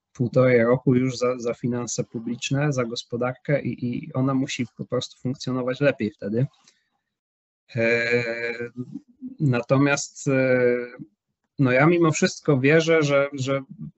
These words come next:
to nie jest tak, że ludzi, ludzi przekonać się nie da.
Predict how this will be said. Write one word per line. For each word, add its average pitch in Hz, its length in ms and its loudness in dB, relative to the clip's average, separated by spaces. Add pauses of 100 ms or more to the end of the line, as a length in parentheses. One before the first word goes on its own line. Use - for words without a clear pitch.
(840)
to 131 120 -2
nie 147 100 2
jest 175 360 -2
tak, 160 220 0
że 139 120 0
ludzi, 147 420 -2
ludzi 143 260 -6
przekonać 135 560 -6
się 127 160 -4
nie 120 180 0
da. - 160 -10